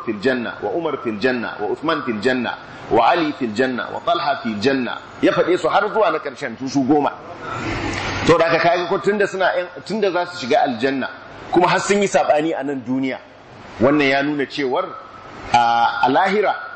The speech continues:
ba za, wannan saɓanin ba za su shiga da shi cikin aljanna ba.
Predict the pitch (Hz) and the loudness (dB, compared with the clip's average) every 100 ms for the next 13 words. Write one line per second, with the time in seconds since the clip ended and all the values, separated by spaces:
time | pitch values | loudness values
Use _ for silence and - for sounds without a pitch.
0 | - - - - 117 120 147 127 127 156 | -16 -18 -16 0 2 4 4 2 -2 -4
1 | 151 139 143 180 202 156 - - - - | -2 -2 -2 -2 -4 -6 -12 -20 -20 -16
2 | - 95 113 117 135 - 104 104 110 - | -4 2 4 4 2 0 -2 -2 -2 -2
3 | 107 - 117 107 95 101 98 82 | -4 -2 -2 -2 -2 -4 -4 -8